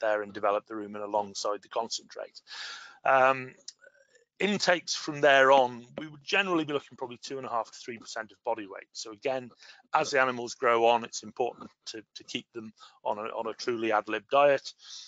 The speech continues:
Problem is, if we don't do that, we'll, we'll tend to find variation between the more dominant and the,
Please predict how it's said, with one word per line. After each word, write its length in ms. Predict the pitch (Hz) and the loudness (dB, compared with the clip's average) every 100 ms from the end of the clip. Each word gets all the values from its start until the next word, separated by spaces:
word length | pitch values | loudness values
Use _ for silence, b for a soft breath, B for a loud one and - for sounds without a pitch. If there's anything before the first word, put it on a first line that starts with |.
| B _ | B _
Problem 300 | 151 135 127 | 2 2 2
is, 280 | 127 123 - - | 0 0 -4 -12
if 180 | 127 117 | -12 -8
we 60 | |
don't 340 | 107 147 156 - | 0 0 0 -6
do 160 | 117 | -6
that, 200 | 113 117 - | 0 0 0
we'll, 260 | 110 113 107 113 | -6 -6 -6 -8
we'll 160 | 113 | -10
tend 300 | - 127 113 | -6 -6 -6
to 80 | - | -8
find 360 | - 117 113 101 | -2 -2 -2 -2
variation 640 | 117 110 107 104 - - | 0 2 2 0 -2 -12
between 480 | - - 110 104 101 | -10 -6 -6 -8 -12
the 60 | |
more 180 | 107 110 | -6 -4
dominant 460 | 104 110 110 107 110 - | 0 -2 -2 -8 -10 -12
and 180 | 107 | -10
the, 200 | 107 104 | -8 -8